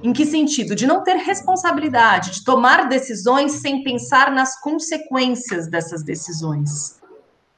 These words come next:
Ah, e são pessoas que buscam ser resgatadas o tempo todo, né? Elas sempre esperam que alguém as vai tirar dessa situação em que elas se colocaram. A gente percebe também que são pessoas que guardam um ressentimento muito grande, têm dificuldade de perdoar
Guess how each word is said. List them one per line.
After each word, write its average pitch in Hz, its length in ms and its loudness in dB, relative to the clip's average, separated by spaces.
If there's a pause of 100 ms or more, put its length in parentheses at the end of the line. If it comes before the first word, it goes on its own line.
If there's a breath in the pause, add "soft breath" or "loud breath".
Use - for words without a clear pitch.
(280)
Ah, 214 600 6
e 294 120 8
são 320 180 6
pessoas 311 360 0
que - 120 2
buscam 277 440 0
ser 285 180 0
resgatadas 254 840 2
o 190 100 -8
tempo 180 340 -8
todo, 160 380 -2
né? 214 380 4
Elas 185 220 4
sempre 269 280 -2
esperam 269 480 0
que 269 100 0
alguém 311 580 2
as 285 140 2
vai 269 200 2
tirar 226 600 0
dessa 233 300 -2
situação 240 540 -4
em 220 40 -4
que 220 100 -4
elas 214 200 0
se 240 120 -10
colocaram. 175 680 -4 (960 loud breath)
A - 120 2
gente 294 240 4
percebe 277 500 4
também 240 340 2
que - 80 -10
são 254 160 0
pessoas 262 340 0
que 262 120 -4
guardam 254 460 6
um - 20 6
ressentimento 226 680 -2
muito 240 280 -2
grande, 214 540 0
têm 240 120 0
dificuldade 220 840 2
de 190 180 -4
perdoar 226 760 2